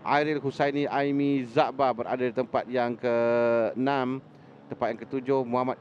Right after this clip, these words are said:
Ibnil Hafiz Jamaluddin, lapan, Haziq Hakimi Kamarudin, kesembilan, Muhammad Afiq Hamdan, ah, sepuluh, Muhammad Hafiz Aiman Effendi, sebelas, Muhammad Amirul Muhammad Ashraf, dua belas, Amirun Haziq Johan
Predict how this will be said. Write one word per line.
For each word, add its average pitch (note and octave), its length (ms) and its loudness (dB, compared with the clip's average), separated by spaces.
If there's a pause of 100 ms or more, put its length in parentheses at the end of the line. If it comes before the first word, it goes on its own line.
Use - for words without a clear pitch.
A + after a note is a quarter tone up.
Ibnil C3+ 400 0
Hafiz C3 400 -4
Jamaluddin, B2+ 640 0 (320)
lapan, C#3+ 560 0
Haziq C#3 480 -4
Hakimi D3 720 -2
Kamarudin, C#3 720 0 (640)
kesembilan, C3 560 0
Muhammad C3 320 -2
Afiq B2+ 320 -4
Hamdan, D#3+ 560 0 (480)
ah, C3 240 0
sepuluh, E3+ 400 2
Muhammad D3+ 240 -2
Hafiz D3 840 0
Aiman C#3+ 380 0
Effendi, C#3 640 -2
sebelas, C3+ 320 -2
Muhammad C3 240 -4
Amirul C3+ 480 0
Muhammad B2+ 240 -2
Ashraf, B2+ 400 -2 (240)
dua B2+ 160 0
belas, B2+ 320 -2 (480)
Amirun C#3+ 400 0
Haziq C#3 320 -4
Johan F3 400 0